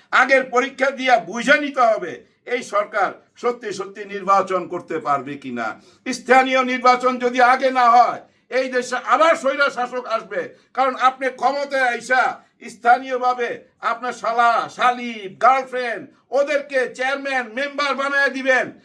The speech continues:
আপনার টাকা খরচ কইরা ও তো গুণগান গাইবো আপনারই, আপনার ভুল ভ্রান্তি নিয়ে আলোচনা করবে না। এই দেশে সবচেয়ে বড় ভুল হয়েছিল কখন জানেন? এটা বইলা ভিডিওটা শেষ করে দিব।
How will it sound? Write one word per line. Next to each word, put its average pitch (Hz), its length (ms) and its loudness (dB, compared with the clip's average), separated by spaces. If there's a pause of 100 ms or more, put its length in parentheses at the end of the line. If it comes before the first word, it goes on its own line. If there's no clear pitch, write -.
(120)
আপনার 277 440 -2
টাকা 277 260 2
খরচ 269 340 2
কইরা 254 280 4
ও 247 180 0
তো 262 160 2
গুণগান 262 480 -4
গাইবো 254 260 2
আপনারই, 247 760 0 (180)
আপনার 247 380 2
ভুল 233 300 -2
ভ্রান্তি 254 340 2
নিয়ে 269 140 -6
আলোচনা 262 540 -2
করবে 208 340 -6
না। 170 420 -8 (120)
এই 262 160 2
দেশে 247 240 2
সবচেয়ে 254 340 -2
বড় 254 140 4
ভুল 220 240 -2
হয়েছিল 240 300 -2
কখন 240 360 -2
জানেন? 233 300 2
এটা 233 200 -2
বইলা 233 260 2
ভিডিওটা 233 440 -2
শেষ 240 240 -4
করে 233 200 -2
দিব। 196 500 -8